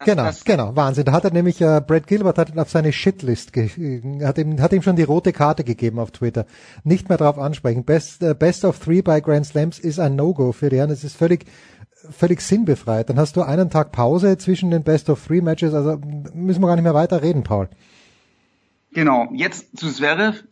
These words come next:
Speaker 1: Also ich mache mir schon Sorgen, weil mir fehlt der Plan B in seinen Matches. Und es, ich habe jetzt, äh,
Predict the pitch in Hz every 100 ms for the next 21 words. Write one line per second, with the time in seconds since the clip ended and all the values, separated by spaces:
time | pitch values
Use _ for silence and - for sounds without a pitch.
0 | - 147 160 185 190 175 185 156 143 170
1 | 190 208 220 262 254 113 113 123 151 190
2 | 254 247 147 147 160 220 311 - - 151
3 | 226 - 156 160 180 180 190 175 226 135
4 | - - _ - 127 127 120 123 139 127
5 | 151 139 - - - - - - - -
6 | 170 - - -